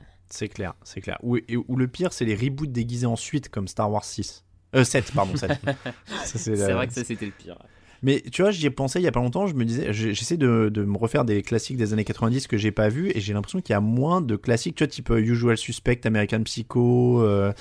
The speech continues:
Speaker 1: euh, comment ça s'appelle, il y en avait un en Californie, là, je sais plus comment il s'appelait avec, euh, euh, bref,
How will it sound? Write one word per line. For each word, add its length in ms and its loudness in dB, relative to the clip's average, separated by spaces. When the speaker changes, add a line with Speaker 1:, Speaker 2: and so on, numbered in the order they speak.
Speaker 1:
euh, 720 2
comment 240 0
ça 280 -2
s'appelle, 320 0
il 40 -2
y 40 0
en 60 2
avait 160 2
un 40 4
en 80 4
Californie, 480 -4
là, 100 -4
je 60 -8
sais 60 -14
plus 100 -10
comment 140 -4
il 60 -4
s'appelait 280 -2
avec, 300 -2
euh, 580 0
euh, 380 -12
bref, 360 6